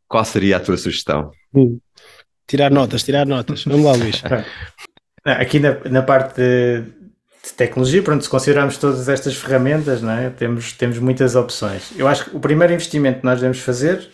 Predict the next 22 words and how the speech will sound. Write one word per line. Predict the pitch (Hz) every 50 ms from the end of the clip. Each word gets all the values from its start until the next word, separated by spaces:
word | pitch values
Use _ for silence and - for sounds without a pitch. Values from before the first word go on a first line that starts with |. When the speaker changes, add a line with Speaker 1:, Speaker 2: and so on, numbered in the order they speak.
| -
Speaker 3:
é | - 135
em | 127 131
conhecimento. | 127 143 135 127 - - 123 110 101 95 90 90 - - - -
Portanto, | - - - - 117 110 107 110 - - - - _ _ _ _ _ _ _ -
eventualmente | 123 113 110 127 123 127 147 170 165 - 147
usar | 139 127 135 135 127 131
aqui | 127 131 - 135 131 131
a | 127
tecnologia | 127 123 120 - 123 117 113 113 117 123 143 147 139 123
digital | 113 113 110 107 113 110 110 - 117 127 135 131 135 -
para, | - 110 101 101 101 95 95 101 - - _ _ _ _ - - _ _ _ _ -
eh, | 104 104 107 104 104 104
aprender | 107 - - 110 107 107 107 110 120 135 135 113
num | 107 101 95 95 92 87 - -
curso, | - - - 117 127 139 - - -
numa | 95 92
mentoria, | 90 87 - - 92 90 104 123 135 127 113 98
num, | 95 92 92 90 90 90 80 - - _ _ _ _ _ -
numa | 139
situação | 127 - 139 131 139 131 - - 123 117
dessas, | 123 131 135 131 - 131 - - - - - - - - _ _ -
eh, | - 113 113 113 110 107 107 107 -